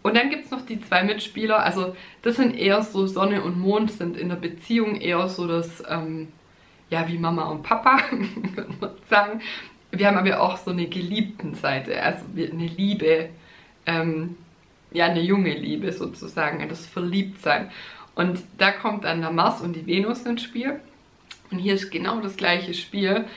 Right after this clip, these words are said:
Ähm, wenn du hier schaust, zum Beispiel also beim Fabian, steht, ähm, sein, sein Mars steht im Zeichen Stier und mein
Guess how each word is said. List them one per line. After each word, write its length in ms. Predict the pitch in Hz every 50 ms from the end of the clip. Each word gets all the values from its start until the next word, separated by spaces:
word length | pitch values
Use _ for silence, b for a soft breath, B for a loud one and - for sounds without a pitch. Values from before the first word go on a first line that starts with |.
| B B B B B B B _
Ähm, 300 | - 180 175 180 175 - -
wenn 160 | - 185 180 175
du 60 | -
hier 240 | - - 254 262 254
schaust, 460 | - - 226 220 220 226 - - -
zum 120 | - 180
Beispiel 280 | 170 160 - - - 131
also 160 | 156 - -
beim 200 | 139 156 156 151
Fabian, 680 | - - - 208 226 240 247 254 247 247 254 262 262 B B B B B B B
steht, 440 | - - - - 196 190 196 190 190 -
ähm, 460 | - 175 170 170 170 175 175 175 175 -
sein, 520 | - - - 185 180 180 185 185 190 185 - - - - -
sein 300 | - - - 165 165 165
Mars 460 | 165 170 196 233 - - - - -
steht 260 | - - - 175 175 147
im 180 | 160 165 -
Zeichen 340 | - - 151 156 - - 156
Stier 520 | - - - - - 190 196 247 320 381 381 - - B B B B B B B B B B B _ _
und 320 | - 185 185 175 180 -
mein 400 | 175 180 180 185 202 220 220 196